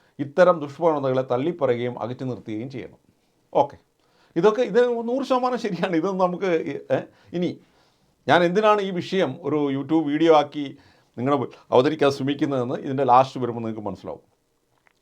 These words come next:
ബഹുസ്വരതയുടെ അന്തരീക്ഷം മാനിക്കപ്പെടുന്നു എന്നത് ഉറപ്പുവരുത്തേണ്ടത്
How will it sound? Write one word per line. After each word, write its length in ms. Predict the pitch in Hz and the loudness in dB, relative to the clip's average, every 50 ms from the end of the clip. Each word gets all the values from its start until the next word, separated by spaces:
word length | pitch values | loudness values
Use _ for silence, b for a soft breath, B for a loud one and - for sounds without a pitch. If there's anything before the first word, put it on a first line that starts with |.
| - 117 | -4 0
ബഹുസ്വരതയുടെ 720 | 143 156 160 208 208 208 214 202 196 185 170 175 170 165 | 2 2 2 0 0 2 2 2 2 2 2 2 6 6
അന്തരീക്ഷം 580 | 160 139 139 139 160 160 160 151 - 165 147 139 | 6 6 4 4 2 2 2 2 -2 -4 -4 -2
മാനിക്കപ്പെടുന്നു 720 | 131 131 139 147 143 151 135 123 127 123 120 123 123 120 - 127 | -2 -2 -2 -2 -4 -6 -4 -2 -2 -2 -2 -4 -6 -6 -6 -6
എന്നത് 200 | 127 135 131 127 123 | -4 -4 -2 -2 -2
ഉറപ്പുവരുത്തേണ്ടത് 760 | 135 139 143 156 143 127 113 107 - 113 101 92 98 95 | -2 -4 -2 0 0 0 0 0 -4 -6 -6 -6 -6 -8